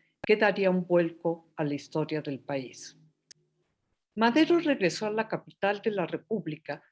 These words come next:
a mediados de mayo para atestiguar el nacimiento del Centro Antireeleccionista de México, lo cual ocurrió en una casa particular ubicada en Tacuba.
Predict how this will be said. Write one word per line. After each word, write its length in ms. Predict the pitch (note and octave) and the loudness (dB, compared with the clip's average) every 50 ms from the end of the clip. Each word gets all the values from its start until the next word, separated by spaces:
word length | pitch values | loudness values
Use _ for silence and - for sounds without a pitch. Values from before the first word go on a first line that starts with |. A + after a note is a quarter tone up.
| _ _ _ _ - | _ _ _ _ 0
a 80 | F#3 | 2
mediados 560 | F3+ F3+ F3 E3 G3+ G#3+ A3+ A#3 B3 A#3+ A#3+ | 4 4 4 4 2 2 4 2 2 0 0
de 80 | - F3 | -4 -4
mayo 480 | E3 E3 F3+ F#3 F#3 E3 D#3 D3 D3 - _ _ _ _ _ _ _ | -2 0 0 0 0 0 -2 -6 -12 -12 _ _ _ _ _ _ _
para 180 | - B3 C4 C#4 | 0 4 4 4
atestiguar 640 | C4 - - G#3+ - - G3 E3+ - G3+ G3+ G3 G#3+ | 2 0 -4 -6 -6 -6 -8 -4 0 0 2 2 2
el 120 | G3+ G3 | 0 0
nacimiento 680 | F3+ D#3+ - - D#3 D3+ E3+ F3+ F#3+ G3 - - F#3 | -2 -4 -4 -4 -4 -2 -2 -2 -2 -4 -4 -6 -6
del 220 | E3 - D3+ D3 - | -4 -4 -6 -6 -6
Centro 440 | - - G#3+ A3 A3 - A3 G#3 - - _ _ | -4 -2 0 0 0 -2 -4 -6 -6 -8 _ _
Antireeleccionista 1300 | - G3 G#3 A3+ A3+ - - A#3 - E3 D#3+ D3 C#3+ - - - - - D3 D#3+ E3+ E3 - - - F3+ | 0 0 0 0 -2 -6 -8 -10 -8 -6 -8 -8 -10 -12 -12 -12 -8 -6 -2 -2 -2 -4 -4 -6 -6 -4
de 120 | E3+ - F#3 | -2 -2 -2
México, 600 | F#3 G3 G#3 G3+ D#3+ - - _ _ _ _ - _ _ _ _ _ _ _ _ - | -2 -2 -4 -6 -10 -14 -20 _ _ _ _ -20 _ _ _ _ _ _ _ _ 0
lo 200 | F3+ F#3 F3+ F3+ | 4 4 4 6
cual 220 | - G#3+ G#3+ A3+ | 6 6 6 6
ocurrió 640 | A3 - - A#3 A3+ - A#3+ - E3+ D3+ D#3+ - _ _ _ _ - | 4 2 0 -2 0 2 4 4 4 4 0 -6 _ _ _ _ -2
en 160 | G3+ F3 F3+ | 0 2 2
una 240 | F#3+ G3+ G#3 G3 F#3 | 2 2 0 -2 0
casa 380 | - F#3+ F#3 F#3 - G3+ - | 0 -2 -2 -2 -4 -10 -8
particular 720 | - - F#3+ F#3+ - - A3+ - - G3+ F#3+ E3 C#3+ D3 D#3 - - _ - | -4 -4 -4 -4 -4 -10 -10 -6 -4 -2 0 0 0 0 -2 -6 -10 _ -6
ubicada 540 | - F#3 D#3 D#3+ D#3+ - - F3 D#3 D#3+ D#3+ | -4 -4 -2 -4 -6 -2 -2 -2 0 0 -2
en 120 | D#3 D3+ | -4 -2
Tacuba. 520 | - C#3+ - - - C#3+ - - - _ | -6 -8 -10 -8 -8 -8 -8 -8 -18 _